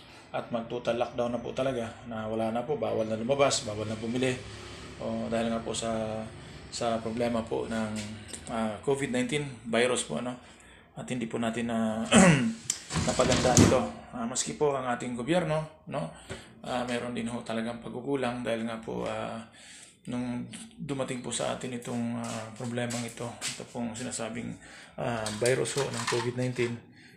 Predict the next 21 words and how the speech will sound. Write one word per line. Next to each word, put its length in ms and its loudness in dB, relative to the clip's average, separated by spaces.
eh, 320 -4
hindi 240 -4
po 80 -6
talaga 400 0
napaghanda 560 -4
ng 160 -8
husto. 320 -2
Nating 320 -4
lahat, 240 0
kasama 400 -4
na 80 -6
po 80 2
ako 160 2
dyan, 240 2
na 80 -12
hindi 160 -4
nakapaghanda. 640 -4
Kaya 160 -4
nga 160 -2
po, 240 -2
ah, 480 0